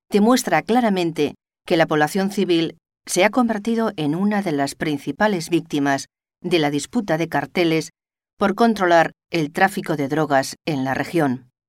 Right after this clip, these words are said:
La violencia actual alcanza niveles nunca vistos en México. Esta masacre se produjo cerca de medianoche en una zona fronteriza cuando un grupo de unos diez hombres que llegaron en dos autos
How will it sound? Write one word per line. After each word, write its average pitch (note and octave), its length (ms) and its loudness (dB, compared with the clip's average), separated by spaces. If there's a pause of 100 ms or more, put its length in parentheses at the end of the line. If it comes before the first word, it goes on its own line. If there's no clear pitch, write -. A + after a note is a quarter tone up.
(1120)
La G#3 180 4
violencia A3+ 560 2
actual D#3 600 4
alcanza A3 480 2
niveles G3 500 0
nunca G3 540 0
vistos D3 420 -2
en C#3+ 140 0
México. C3+ 500 -4 (760)
Esta F#3+ 220 -2
masacre G#3+ 580 2 (260)
se - 120 -6
produjo E3 540 -2
cerca G#3 480 0
de C#3+ 140 -2
medianoche D#3+ 720 -2 (420)
en F#3 80 0
una A#3 200 4
zona B3 280 2
fronteriza F3+ 800 0 (120)
cuando E3 320 0
un B3 140 4
grupo E3 400 0
de D3+ 140 -2
unos C#3+ 360 -4
diez G#3+ 280 0
hombres C#3 400 -2 (360)
que F3 120 -4
llegaron A3 480 2
en F3 200 -2
dos A#3 260 0
autos E3+ 440 -2